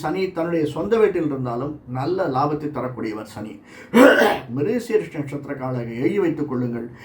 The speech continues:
ரிஷபராசிக்காரர்களுக்கே சனி கெடுக்க மாட்டார். அதிலையும்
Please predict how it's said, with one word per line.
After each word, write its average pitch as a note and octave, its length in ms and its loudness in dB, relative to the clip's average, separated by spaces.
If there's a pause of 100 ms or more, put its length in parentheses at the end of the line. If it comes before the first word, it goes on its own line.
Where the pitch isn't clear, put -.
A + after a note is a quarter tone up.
(260)
ரிஷபராசிக்காரர்களுக்கே D#3+ 1500 0
சனி D3 240 0 (140)
கெடுக்க B2+ 380 -4
மாட்டார். A2 420 -8 (920)
அதிலையும் A#2+ 600 2